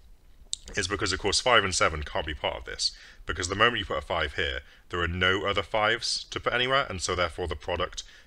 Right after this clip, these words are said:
is not going to match, because one will be, uh, a multiple of five and the other won't. So we can't use five and seven, which is great, 'cause that means we know exactly what other seven numbers we're using.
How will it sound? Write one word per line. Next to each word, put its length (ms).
is 160
not 340
going 220
to 100
match, 320
because 320
one 160
will 80
be, 280
uh, 240
a 40
multiple 360
of 80
five 340
and 100
the 100
other 160
won't. 340
So 260
we 100
can't 220
use 160
five 220
and 100
seven, 240
which 120
is 120
great, 260
'cause 180
that 120
means 180
we 80
know 220
exactly 480
what 160
other 180
seven 380
numbers 260
we're 100
using. 400